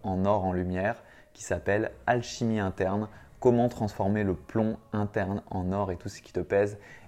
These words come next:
et en faire des trésors et devenir de plus en plus fort et te fortifier.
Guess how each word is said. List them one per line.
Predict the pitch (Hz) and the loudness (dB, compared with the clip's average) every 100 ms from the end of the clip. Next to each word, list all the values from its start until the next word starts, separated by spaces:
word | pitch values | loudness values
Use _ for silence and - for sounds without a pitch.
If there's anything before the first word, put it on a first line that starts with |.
| - | -4
et | 101 110 | 0 0
en | 98 | -2
faire | - 110 | -2 0
des | 104 | 0
trésors | 101 107 92 104 107 | -2 -2 0 0 2
et | 95 | 2
devenir | 95 98 110 | 2 2 0
de | 101 | -2
plus | - 101 | -2 -2
en | 95 | -2
plus | - | -2
fort | - 120 107 | 0 0 0
et | |
te | 98 | -4
fortifier. | 92 - 139 - 107 98 | -4 2 2 2 -2 -2